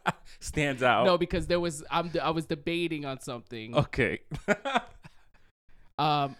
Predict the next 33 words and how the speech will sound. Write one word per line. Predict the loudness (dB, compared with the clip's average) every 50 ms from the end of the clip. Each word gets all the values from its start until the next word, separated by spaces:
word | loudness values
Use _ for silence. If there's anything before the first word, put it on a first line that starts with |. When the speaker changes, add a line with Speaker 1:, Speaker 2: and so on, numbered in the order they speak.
| -2 0
Speaker 2:
no, | 2 2 2
yeah, | 2 2 4 4 4 4
I | 2 2
mean, | 2 4 4
I | 4 2
think | 2 0 -4 0
there's | 2 2 2 4 2 0 -2 -6 -10
definitely, | -10 -4 0 0 0 0 0 -4 -4 -4 -4 -4 -4 -4 -2 -2 -2 -2 -4 -4 -2
Speaker 1:
Mm. | 0
Speaker 2:
um, | 0 0 2 0 0 0 0 -2 -2 -4 -6 -6 -8 -10 -12 -16 _ _ _ _ _ _ -20 -12
moments, | -8 -2 0 2 2 2 0 -2 -4 -6 -6 -6 -6 -8 -8 -12 -10 -6
right? | -4 -2 -2 -2 -4 -8 -10 -10
Speaker 1:
Okay. | -10 -8 -2
Speaker 2:
But | 2 2
I | 2 4
think | 4 0 -2 -2 -6 -18 _ _
the | -2 -2 -2 0
moment, | 0 0 4 4 4 4 2 0 -2 -4 -4 -4 -6 -8 -10 -6 -2 0
uh, | 0 0 0 -2
for | -6 -6 -6 -4 -4
me, | -4 -4 -2 -2 -2 -2 -2 -2 -2 -4 -4 -6 -8 _ _ -12
Speaker 1:
Mm. | -10 -8 -8 -6 -2
Speaker 2:
um, | 0 0 2 2 0 -2 -2 -4 -6 -14 -16 _ _ _
wasn't | 0 0 0 0 0 0
too | 2 2
long | 4 4 2 2 0
ago. | -2 -2 0 2 4
It | 4
was | 2 2
just | 2 0 -2 0
a | -2
situation | -2 -2 -2 0 0 2 2 2 0 0 0 0 -2 -2 -2 -2
that | -2 -2 0 0 -2 -4 -6